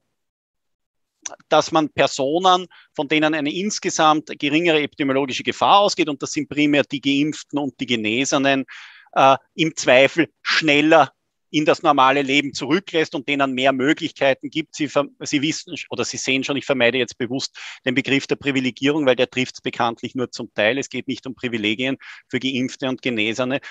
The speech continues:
sondern es geht darum, dass die insgesamt für das Infektionsgeschehen trotz Impfdurchbrüchen immer noch eine deutlich geringere Gefahr darstellen, nämlich nicht nur, weil sie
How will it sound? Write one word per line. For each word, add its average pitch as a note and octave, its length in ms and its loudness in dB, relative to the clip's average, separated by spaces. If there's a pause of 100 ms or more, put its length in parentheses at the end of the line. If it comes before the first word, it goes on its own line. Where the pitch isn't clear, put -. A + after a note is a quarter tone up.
sondern B2 180 -6
es - 80 -8
geht - 220 -4
darum, A2 260 4
dass A#2 200 -10
die C#3 180 -14
insgesamt D3+ 680 -2
für C3 120 -6
das A#2+ 100 -4
Infektionsgeschehen B2+ 1040 -4
trotz B2+ 300 -2
Impfdurchbrüchen C#3+ 920 -4 (300)
immer C#3 200 0
noch C3+ 160 0
eine C3+ 160 0
deutlich A2 420 2
geringere B2 460 -2
Gefahr A2 420 2
darstellen, C3 580 -2 (240)
nämlich A#2+ 200 -6
nicht C#3 280 -4
nur, C3 140 0
weil A#2+ 180 2
sie - 260 -4